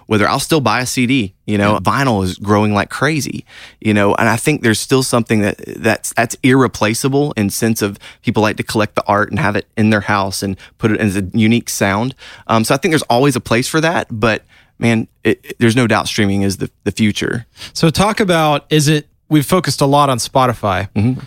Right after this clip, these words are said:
Speaker 3: Now, there's Apple Music, there's Deezer, there's Tidal.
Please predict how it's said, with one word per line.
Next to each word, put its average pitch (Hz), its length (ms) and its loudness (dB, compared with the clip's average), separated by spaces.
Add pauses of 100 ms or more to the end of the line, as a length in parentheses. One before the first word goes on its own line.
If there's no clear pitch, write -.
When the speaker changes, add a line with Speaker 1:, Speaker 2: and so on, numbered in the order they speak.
(300)
Speaker 3:
Now, 131 440 2 (260)
there's 131 240 2
Apple 151 240 2
Music, 147 720 2
there's 123 280 2
Deezer, 131 680 4
there's 120 520 2
Tidal. 131 680 2